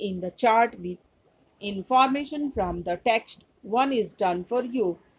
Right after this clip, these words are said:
ये जो chart है हम लोग का, देखो बीच से line, एक box बनाया हुआ है जिसके बीच में एक line है, name of the prince, राजा का नाम,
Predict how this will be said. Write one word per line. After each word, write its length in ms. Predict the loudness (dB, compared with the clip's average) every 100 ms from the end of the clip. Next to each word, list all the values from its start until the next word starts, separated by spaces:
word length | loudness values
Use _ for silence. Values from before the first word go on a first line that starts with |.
| _ _ -2
ये 180 | 0
जो 140 | 2 -2
chart 380 | -2 -2 -2 -2
है 60 |
हम 140 | -4 -2
लोग 180 | -4
का, 100 | -2
देखो 300 | -6 -6 -10
बीच 240 | -16 -14 -10
से 200 | -4 -4
line, 420 | -4 -6 -8 -4 -4
एक 160 | -4
box 400 | -2 -2 -2 -6
बनाया 340 | -6 -6 -4 -6
हुआ 140 | -8
है 60 | -10
जिसके 300 | -10 -10 -10
बीच 260 | -12 -14
में 100 | -10
एक 140 | -8 -6
line 340 | -4 -2 -2
है, 200 | -4 -6 -10 _ _ -10
name 340 | -4 0 0 0
of 180 | -2 -2
the 160 | -4 -6 -8
prince, 460 | -8 -8 -12 -14 _ _ -20 _ 0
राजा 340 | 0 2 0
का 140 | -2
नाम, 360 | -4 -4 -8 -12